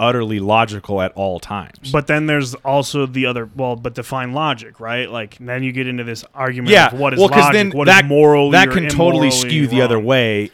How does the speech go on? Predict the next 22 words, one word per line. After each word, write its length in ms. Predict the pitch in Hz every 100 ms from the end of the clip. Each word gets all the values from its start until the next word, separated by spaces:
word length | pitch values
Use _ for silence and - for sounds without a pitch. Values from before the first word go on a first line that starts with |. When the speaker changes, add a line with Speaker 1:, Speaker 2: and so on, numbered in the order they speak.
| -
Speaker 1:
of, 200 | 113 107
like, 320 | 113 104 -
it 160 | 131 135
could 180 | 131
try 220 | 101 135 120
and 140 | 110
make 160 | 113 -
some 240 | 127 110
decision 520 | 101 - 120 110 107
where 200 | 98 104
it's 120 | 95 -
gonna 180 | 110 95
let 320 | 104 117 -
human 320 | - 113 104
beings 340 | 90 104 95
die 380 | - 107 101 95
for 160 | - 107
the 120 | 95
greater 340 | 87 104 104
good 140 | 87 107
Speaker 2:
Right. 140 | 143
Speaker 1:
of 200 | 98 90